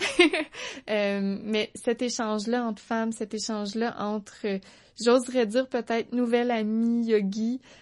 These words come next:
euh, a vraiment été, euh, rassurant et réconfortant pour moi. Donc, je pense que ça a été le, le plus gros, euh, point important d'avoir accès à, à, au live puis au, au canal Telegram. Ouais.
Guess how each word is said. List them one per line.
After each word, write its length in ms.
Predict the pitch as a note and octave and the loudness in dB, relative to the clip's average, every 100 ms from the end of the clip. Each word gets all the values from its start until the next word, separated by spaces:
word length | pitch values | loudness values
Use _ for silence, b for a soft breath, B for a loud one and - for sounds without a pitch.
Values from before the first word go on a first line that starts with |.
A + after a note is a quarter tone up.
| B - | B -6
euh, 240 | G#3 G3+ | -2 -2
a 160 | G3 G#3+ | -2 -4
vraiment 440 | G3+ A#3+ A3+ A3+ | -4 -2 0 0
été, 600 | B3 A3 - - A3+ A3 | 0 -2 -4 -4 0 2
euh, 100 | G3 G3 | 0 -2
rassurant 800 | A3 G#3 - A3+ G#3+ A3 A3 A3 | -2 -4 -2 -2 -2 -2 0 -2
et 160 | G3+ | -2
réconfortant 720 | G3 A3 G#3+ G3+ F#3+ - G#3+ | -2 -4 -4 -8 -10 -10 -8
pour 160 | G3+ F#3+ | -8 -6
moi. 220 | F#3 F3+ - - | -6 -6 -10 -10
Donc, 240 | G3+ G3+ | -6 -6
je 80 | - | -6
pense 220 | A3+ A3+ | -4 -4
que 120 | - G#3 | -4 -6
ça 160 | G3 | -4
a 40 | F#3+ | -4
été 340 | F#3+ - A3 | -4 -4 -4
le, 220 | G#3+ F3+ F3+ B B B B - | 0 -2 -4 B B B B -4
le 160 | G#3 | 0
plus 320 | G#3 - B3 G#3 | 0 -2 -2 0
gros, 540 | A3 - A3+ A3+ A#3 | -2 -2 0 4 4
euh, 260 | G3+ F#3 F3+ F#3 | 2 0 -2 -8
point 340 | - A3+ A3+ | -4 0 2
important 520 | G#3+ G3+ - - G#3+ G#3+ - | 2 -2 -6 -6 -6 -6 -6
d'avoir 440 | G3+ G3+ G#3 G#3+ | 0 0 0 -2
accès 520 | G3+ F#3 - - G#3+ | -2 -6 -8 -2 0
à, 260 | G3+ F3+ F3+ - _ | -2 -6 -10 -18 _
à, 280 | F#3+ F#3 F3+ | -10 -8 -4
au 120 | G#3 G#3+ | 2 2
live 440 | G#3 G#3+ G#3+ G#3+ _ | 2 0 -2 -4 _
puis 480 | - - G#3+ G3+ - - | -18 -10 -6 -6 -8 -10
au, 440 | G3 F#3+ F#3 F3+ | -6 -4 -4 -4
au 100 | F3 | -2
canal 380 | G#3+ G#3+ G3 F#3+ | 0 0 -2 -4
Telegram. 520 | F#3+ F3+ F3 - - A3+ A3+ _ _ | -4 -6 -6 -10 -12 -14 -16 _ _
Ouais. 80 | - | -12